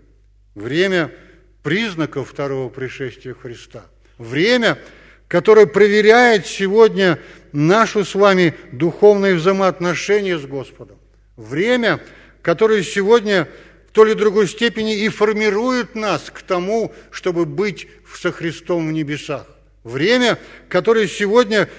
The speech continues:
к сожалению, где-то разделяет христианство. Не только в богословских расхождениях, но и в понимании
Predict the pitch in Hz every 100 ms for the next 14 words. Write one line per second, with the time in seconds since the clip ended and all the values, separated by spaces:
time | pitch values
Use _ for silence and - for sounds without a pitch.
0 | - - - 190 190 185 240 233 226 160
1 | 170 233 220 196 180 208 165 175 208 220
2 | 247 220 - - - 185 180 - 185 135
3 | 110 - - _ _ _ _ _ 139 180
4 | 180 226 233 233 180 - - 139 190 190
5 | - 202 185 - 175 - 165 135 170 143
6 | 135 180 226 208 156 - - - - 185
7 | 196 160 - 190 185 190 190 233 226 208
8 | 180